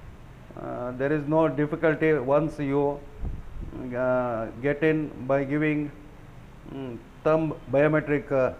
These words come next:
impressions. And second, life is, uh, life insurance. Uh, uh, uh, life insurance is one of the le-, leading, uh,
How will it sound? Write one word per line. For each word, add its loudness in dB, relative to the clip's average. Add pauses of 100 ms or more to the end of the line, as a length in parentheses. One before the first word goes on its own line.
(200)
impressions. -4 (1040)
And -2
second, 2 (360)
life 4
is, 2
uh, 2
life 4
insurance. 2 (960)
Uh, -8
uh, 0
uh, 0 (600)
life 4
insurance 2
is 4
one 2
of 4
the 4 (460)
le-, 4
leading, 4
uh, 4